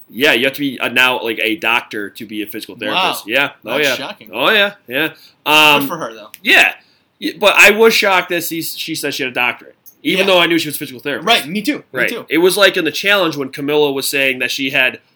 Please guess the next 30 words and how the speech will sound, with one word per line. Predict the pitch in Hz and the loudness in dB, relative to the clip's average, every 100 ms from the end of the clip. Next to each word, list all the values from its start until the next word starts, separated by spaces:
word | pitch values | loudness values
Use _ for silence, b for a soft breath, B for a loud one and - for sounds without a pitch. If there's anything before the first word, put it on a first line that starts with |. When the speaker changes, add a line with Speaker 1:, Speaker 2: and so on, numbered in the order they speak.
| _ | _
Speaker 1:
uh, | - 113 | -4 -2
like, | 110 110 110 | -2 -4 -4
multiple | 127 139 143 123 139 | -6 -6 -6 -8 -8
degrees, | 120 107 123 143 113 104 | -8 -10 -6 -4 -4 -4
and, | 113 120 113 107 _ | 0 0 -2 -10 _
like, | 117 107 _ - | -10 -10 _ -16
Camilla's, | 135 143 117 113 - | -8 -6 -6 -10 -14
like, | 101 - | -16 -14
a | 101 | -18
dumbass. | - 101 120 135 - - | -14 -6 -4 -2 -6 -12
Speaker 2:
Yeah. | - 165 - | -2 -2 0
Speaker 1:
I | 131 | 2
know | 170 | 4
you. | 170 156 - | 6 4 4
I, | 147 | 4
you | 151 | 4
know, | 151 | 2
you | 143 139 | 0 2
Speaker 2:
I | 151 202 | 4 6
Speaker 1:
know | |
Speaker 2:
watched | 202 208 - | 6 2 2
half | 165 175 | -4 -4
a | |
season, | - 165 143 | -6 -6 0
Speaker 1:
Right. | 151 | 2
Speaker 2:
so | 147 | 4
I | 156 | 2
know | 160 151 | -2 -6
her. | 143 143 113 | -6 -10 -2
Speaker 1:
Yeah, | 143 117 | 2 2